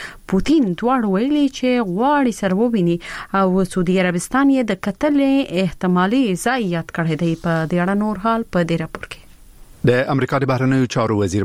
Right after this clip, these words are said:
Speaker 2: مارکو روبیو وایي، د امریکا د ولسمشر ډونالډ ټرمپ او د روسیې د ولسمشر ولادیمیر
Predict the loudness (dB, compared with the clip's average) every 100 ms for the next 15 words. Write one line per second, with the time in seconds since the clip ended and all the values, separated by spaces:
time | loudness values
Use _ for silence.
0 | 0 -2 -2 -4 -2 -2 0 2 2 2
1 | 2 0 -6 -18 -8 -2 0 0 -2 -2
2 | 0 0 0 0 -2 -2 0 0 0 -2
3 | -4 -4 -4 -4 -4 -2 0 -2 0 0
4 | 2 0 0 0 0 2 2 0 -2